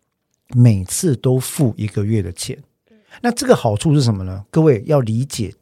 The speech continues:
Speaker 1: 订阅制的心理学机制，好吗？
Speaker 2: 嗯。
Speaker 1: 为什么现在有这么多的商业行为都要搞订阅制？你知道除了电视之外，连餐厅也搞订阅制，笔记本也搞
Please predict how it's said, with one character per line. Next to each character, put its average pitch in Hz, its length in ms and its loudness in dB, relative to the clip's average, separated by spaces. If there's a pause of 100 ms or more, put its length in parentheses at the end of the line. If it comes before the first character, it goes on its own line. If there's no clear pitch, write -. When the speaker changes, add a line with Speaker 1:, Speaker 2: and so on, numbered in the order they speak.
Speaker 1:
订 147 240 0
阅 139 220 2
制 135 200 -4
的 101 140 -6
心 123 240 -4
理 113 100 -2
学 98 280 -8
机 120 240 -6
制， 113 200 -6
好 95 220 -8
吗？ 113 260 -4
Speaker 2:
嗯。 - 100 -20 (720)
Speaker 1:
为 285 180 4
什 147 160 -2
么 120 120 0
现 156 280 2
在 131 160 -2
有 107 140 -4
这 - 220 -4
么 156 180 0
多 135 200 0
的 120 100 0
商 131 260 -2
业 131 160 -2
行 98 260 -6
为 98 140 -6
都 123 100 -4
要 120 100 0
搞 92 180 -6
订 110 220 -6
阅 101 160 -2
制？ 98 220 -8
你 123 180 2
知 - 280 -2
道 175 180 2
除 127 140 -2
了 120 100 2
电 139 260 0
视 123 240 -4
之 120 220 -6
外， 117 240 -2 (280)
连 127 220 6
餐 143 320 0
厅 151 180 0
也 110 160 0
搞 92 200 -4
订 110 220 -4
阅 101 200 -6
制， 87 240 -12 (320)
笔 123 200 2
记 185 200 2
本 113 220 -2
也 98 120 -4
搞 95 200 -4